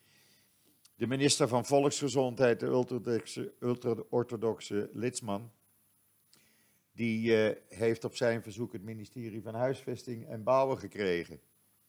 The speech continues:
En ja,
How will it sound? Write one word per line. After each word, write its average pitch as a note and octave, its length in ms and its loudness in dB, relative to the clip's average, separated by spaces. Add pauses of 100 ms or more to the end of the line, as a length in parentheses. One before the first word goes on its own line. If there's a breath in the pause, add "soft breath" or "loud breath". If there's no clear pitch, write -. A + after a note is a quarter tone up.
(1080 soft breath)
En G#2 680 2 (180)
ja, G#2+ 360 0